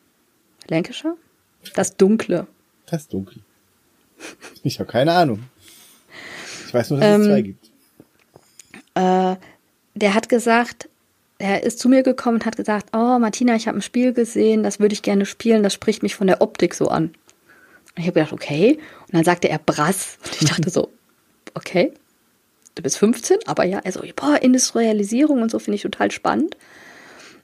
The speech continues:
Speaker 1: Und dann haben die halt wirklich Brass gespielt, aber es war für sie zäh. Aber
Speaker 2: Mhm.
Speaker 1: sie haben nachher gesagt, es hat ihnen im Endeffekt schon gefallen, aber sie haben's auch nicht zu Ende gespielt bekommen, weil sie dann <laughs> abgeholt wurden um halb elf.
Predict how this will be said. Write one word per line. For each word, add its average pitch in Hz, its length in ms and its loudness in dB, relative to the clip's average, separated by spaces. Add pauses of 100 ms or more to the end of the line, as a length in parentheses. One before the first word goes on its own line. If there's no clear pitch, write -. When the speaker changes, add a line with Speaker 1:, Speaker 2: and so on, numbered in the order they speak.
(220)
Speaker 1:
Und 214 440 2
dann 190 160 -2
haben 220 120 4
die 233 120 4
halt 214 120 0
wirklich 233 240 -2
Brass 214 320 -2
gespielt, 285 560 0
aber 196 200 0
es 190 240 -4
war 170 260 -4
für 190 200 -2
sie 170 200 -2
zäh. 156 480 0 (320)
Aber 196 120 0
Speaker 2:
Mhm. 190 60 2
Speaker 1:
sie 190 120 0
haben 220 120 2
nachher 240 280 0
gesagt, 226 300 0
es - 100 -10
hat 214 120 -6
ihnen 220 140 0
im 196 120 -2
Endeffekt 220 400 0
schon 185 140 -2
gefallen, 214 520 2
aber 202 140 -2
sie 185 100 -4
haben's 190 120 -2
auch - 60 -2
nicht 185 160 -6
zu - 100 -8
Ende 233 180 0
gespielt 220 380 -4
bekommen, 208 400 -2
weil 185 120 -2
sie 180 80 -2
dann 180 180 -2
<laughs> - 40 -2
abgeholt 233 600 0
wurden 214 360 2
um 202 160 -2
halb 190 180 -4
elf. 190 320 -2